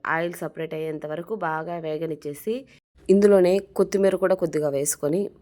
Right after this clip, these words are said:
ఒకసారి కలుపుకొని, మనకు ఎంత వాటర్ కావాలో అంత వాటర్, ఎంత పలసగా ఉన్నా కూడా మనకు ఉడికేటప్పటికి సరిపోతుందండి, చిక్కబడుతుంది. ఇలా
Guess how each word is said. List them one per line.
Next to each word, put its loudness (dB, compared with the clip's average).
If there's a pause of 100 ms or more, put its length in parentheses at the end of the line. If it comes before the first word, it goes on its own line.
(120)
ఒకసారి 0
కలుపుకొని, -2 (200)
మనకు 0
ఎంత 0
వాటర్ 0
కావాలో -2 (540)
అంత 2 (120)
వాటర్, 0 (220)
ఎంత 0 (120)
పలసగా 0
ఉన్నా -2
కూడా 0 (220)
మనకు -2
ఉడికేటప్పటికి -2
సరిపోతుందండి, -2
చిక్కబడుతుంది. -4 (500)
ఇలా 6